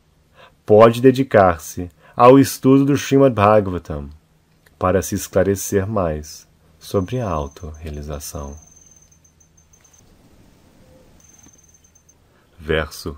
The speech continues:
vinte e dois. Julgamos ter encontrado Vossa Excelência, pela vontade da providência, apenas para que possamos aceitar-te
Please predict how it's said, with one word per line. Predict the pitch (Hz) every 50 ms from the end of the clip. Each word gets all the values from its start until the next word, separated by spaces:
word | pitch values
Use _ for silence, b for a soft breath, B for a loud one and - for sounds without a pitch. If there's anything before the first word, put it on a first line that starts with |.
| _ -
vinte | 82 73 90 95 92 -
e | 98
dois. | 78 71 69 65 64 64 _ - - - _ _ _ _ _ _ _ _ _ _ _ _ _ _ _ _ _ _ _ _ _ _ _ _ _ _ _ b b b b b b b -
Julgamos | 92 87 104 104 95 90 107 117 127 143 151 151 - -
ter | - 143 139
encontrado | 139 135 - 127 120 104 - - 113 123 135 139 123 120 101
Vossa | 90 104 110 127 143 143 - 147
Excelência, | 135 - - 120 101 90 87 80 73 69 - - - - 73 - _ _ b b b b b b -
pela | 110 120 131
vontade | 113 110 127 123 113 101 - 120 117 131 160 156 165
da | 151 143
providência, | - - 104 104 90 87 90 76 80 73 71 69 - - - - 76 - _ _ _ _ _ _ _ b b b b b
apenas | 95 92 95 - _ - 104 98 101 110 120 131 127 127
para | - 127 120 117
que | - - 117
possamos | - 127 127 123 - - - 110 101 101 104 95 107
aceitar-te | 107 - - - 117 113 - - 90 85 80 - - _ - 85 78